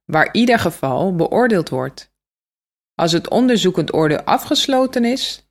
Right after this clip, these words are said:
dan zal Christus komen en hij zal zijn loon met zich hebben om ieder te geven naar zijn werken.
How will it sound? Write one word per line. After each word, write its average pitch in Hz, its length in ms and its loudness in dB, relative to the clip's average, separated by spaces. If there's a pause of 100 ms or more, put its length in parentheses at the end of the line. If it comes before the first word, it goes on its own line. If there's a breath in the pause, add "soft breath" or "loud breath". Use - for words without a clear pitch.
(120)
dan 175 300 2
zal 240 180 0
Christus 180 480 -2
komen 156 580 0 (440)
en 151 220 -2
hij 165 320 2
zal 147 240 0
zijn 233 360 2
loon 208 200 4
met 170 200 0
zich - 180 -4
hebben 139 380 -2 (100)
om - 220 -6
ieder 254 320 0
te 240 100 -2
geven 160 520 0
naar 147 180 0
zijn 147 220 -2
werken. 151 540 -2